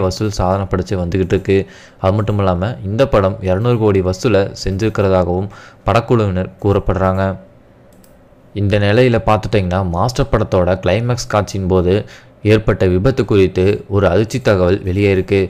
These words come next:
ஆமாங்க, மாஸ்டர் படத்துல விஜய் அதுக்கப்புறம் ஆண்ட்ரியா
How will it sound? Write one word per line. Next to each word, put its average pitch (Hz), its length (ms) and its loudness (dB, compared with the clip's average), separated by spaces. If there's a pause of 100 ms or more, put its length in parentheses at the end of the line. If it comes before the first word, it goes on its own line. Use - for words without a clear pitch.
(480)
ஆமாங்க, 98 300 2 (220)
மாஸ்டர் 107 380 -2
படத்துல 101 320 0 (220)
விஜய் 107 260 0 (140)
அதுக்கப்புறம் 95 520 -2 (160)
ஆண்ட்ரியா 110 400 2